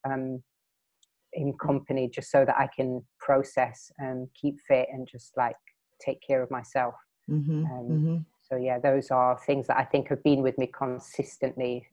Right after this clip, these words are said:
Speaker 1: um, throughout my life, um, as
Speaker 2: Right.
Speaker 1: my kind of well-being hacks.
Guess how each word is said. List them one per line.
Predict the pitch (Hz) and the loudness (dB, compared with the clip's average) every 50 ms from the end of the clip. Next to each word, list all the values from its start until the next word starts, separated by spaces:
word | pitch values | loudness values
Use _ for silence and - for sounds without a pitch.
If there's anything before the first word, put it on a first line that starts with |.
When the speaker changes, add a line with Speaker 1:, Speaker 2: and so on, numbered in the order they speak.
| - | -8
Speaker 1:
um, | 135 127 127 123 120 120 - | -6 -4 -4 -6 -8 -10 -4
throughout | - 131 123 123 123 | 2 2 2 2 2
my | 127 127 | 0 -4
life, | 123 123 127 123 120 117 120 120 - _ _ - - 131 | 0 0 2 2 2 0 -2 -6 -10 _ _ -20 -12 -10
um, | 127 123 123 120 139 | -8 -8 -6 -4 -4
as | 131 135 | -2 -2
Speaker 2:
Right. | 131 123 | -2 -2
Speaker 1:
my | 123 123 120 | -4 -6 -6
kind | - - 127 120 | -6 -8 -6 -4
of | 123 117 | -4 0
well-being | 123 127 123 123 120 - 123 120 117 110 | 2 2 2 2 0 0 0 -2 -2 -4
hacks. | 117 127 127 - - _ - - _ | -8 -10 -10 -10 -12 _ -20 -20 _